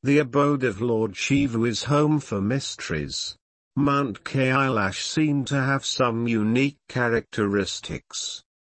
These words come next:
It is too regular to be a natural phenomenon. It is connected to other sacred sites. It is connected to Iraq,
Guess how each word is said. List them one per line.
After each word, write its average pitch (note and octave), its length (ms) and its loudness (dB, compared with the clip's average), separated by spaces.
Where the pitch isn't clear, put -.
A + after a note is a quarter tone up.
It B2 160 0
is C3 200 0
too F3 400 0
regular F3 520 2
to D3 140 -2
be B2 180 2
a A2+ 60 2
natural A#2 680 0
phenomenon. D#2+ 1160 -4
It D3+ 200 0
is G3 160 -2
connected D3 640 -2
to G#2+ 220 -2
other C#3+ 300 0
sacred D#3 600 -2
sites. - 920 -4
It D3+ 220 2
is G3 160 -2
connected D3 680 -2
to B2 160 0
Iraq, G#2+ 600 -2